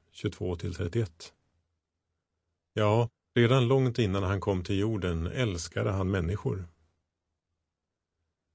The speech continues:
Längre fram visade Jesus sin lojalitet mot Jehova och sin kärlek till honom och till människosönerna genom att villigt komma till jorden och ge sitt liv som en lösen i utbyte mot många.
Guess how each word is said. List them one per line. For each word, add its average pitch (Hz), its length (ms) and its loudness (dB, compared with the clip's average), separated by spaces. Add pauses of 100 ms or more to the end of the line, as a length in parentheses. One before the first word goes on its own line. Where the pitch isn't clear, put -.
(240)
Längre 139 320 6
fram 113 220 4
visade 101 360 2
Jesus 101 380 0
sin 101 200 -2
lojalitet 104 640 2
mot 110 180 0
Jehova 107 480 2
och 123 220 -4
sin 98 160 -2
kärlek 120 380 2
till 135 140 0
honom 90 440 0
och 95 140 -8
till 101 100 -4
människosönerna 92 920 -4 (300)
genom 101 180 0
att 101 140 0
villigt 131 340 2
komma 98 300 2
till 101 180 -2
jorden 95 420 -2
och 101 180 -4
ge 90 160 0
sitt - 220 -4
liv 110 260 -2
som 92 260 -4
en 92 120 0
lösen 107 500 0
i 110 220 -4
utbyte 92 480 -6
mot 90 180 -8
många. 110 340 -2